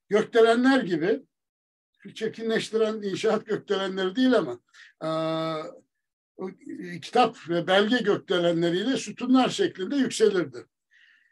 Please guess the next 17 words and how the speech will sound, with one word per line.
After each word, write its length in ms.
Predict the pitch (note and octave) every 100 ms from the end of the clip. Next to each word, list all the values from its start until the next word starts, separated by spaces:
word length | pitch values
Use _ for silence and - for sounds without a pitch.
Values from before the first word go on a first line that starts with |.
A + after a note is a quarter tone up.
| _ -
Yemin 280 | F3+ A#3+ D4
ederim 360 | B3 F#3+ E3
size, 420 | - E3+ A3+ D#4 _ _ _ _ _ _ -
e, 220 | E3 E3 D#3+ D#3 D3+ - - - _ _ _
çoğunlukla 560 | - G3 A3 D4+ C4 A#3
oturacak 560 | G#3 B3 A3+ C4 -
yer 180 | B3+ C4
kesinlikle 580 | - A3 C4 C#4 B3+ A3+
bulunmazdı. 680 | A3 G#3+ G3+ F3+ C#3 - - _ _ -
Yani 220 | F3+ E3
gelen 280 | G3 G#3+ G#3+
ziyaretçiler 640 | F3+ F#3 F#3 - A3+ G3+
hele 240 | A3+ G#3+
iki 160 | F3 A3+
üç 160 | A3
kişi 220 | - - B3+
ise 360 | - A3+ D#4+